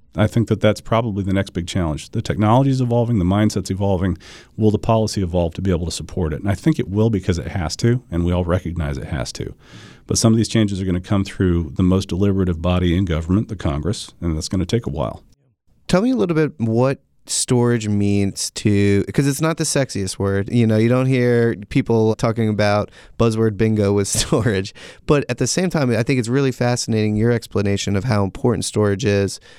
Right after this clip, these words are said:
Speaker 2: to making these emerging technologies such as A I and making it meet the expectations that folks have for it.
Speaker 1: So I went from being an infantryman to being an intelligence analyst to being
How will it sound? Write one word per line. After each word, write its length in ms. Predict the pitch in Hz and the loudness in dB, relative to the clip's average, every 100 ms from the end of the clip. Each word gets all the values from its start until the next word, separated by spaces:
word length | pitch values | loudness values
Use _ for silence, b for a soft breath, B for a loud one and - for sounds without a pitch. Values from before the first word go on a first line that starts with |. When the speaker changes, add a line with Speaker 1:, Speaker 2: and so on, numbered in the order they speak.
| B - | B -2
Speaker 2:
to 340 | 131 120 113 | 4 4 4
making 440 | 104 107 107 107 104 | 2 0 0 -2 0
these 260 | 104 101 | 0 -2
emerging 320 | 82 101 98 | 0 0 0
technologies 680 | 98 95 - 98 95 95 95 | -2 -2 0 0 0 -2 -4
such 260 | - 120 - | 0 0 0
as 120 | 101 | -2
A 160 | 98 95 | 0 0
I 320 | 95 92 90 - b b | 2 0 -2 -6 b b
and 240 | 101 101 | 0 2
making 480 | 104 107 98 104 101 | 4 2 2 2 2
it 220 | 101 95 | -2 -4
meet 400 | 101 104 107 104 | -2 0 0 0
the 340 | - 101 95 90 B B B | 0 2 2 -2 B B B
expectations 760 | - 113 - 101 107 104 - - | -4 -2 -2 -2 0 0 -2 -6
that 180 | 92 - | -8 -4
folks 240 | 98 - | -4 -2
have 180 | 95 95 | -2 -2
for 220 | - 101 | -2 -2
it. 120 | - - | -2 -8
Speaker 1:
So 180 | - - | -10 -2
I 80 | 101 | 2
went 220 | 123 127 | 4 2
from 120 | 117 | 2
being 220 | 104 110 117 | 2 2 2
an 60 | |
infantryman 640 | 104 - 92 - 85 82 82 | 2 0 -6 -2 -2 -2 -2
to 100 | 82 | -2
being 220 | 92 107 | 0 2
an 80 | 101 | 0
intelligence 480 | 98 92 80 64 | 0 0 0 -2
analyst 400 | 85 78 76 76 | -2 -2 -2 -6
to 60 | - | -4
being 460 | 87 95 90 85 | 0 2 2 0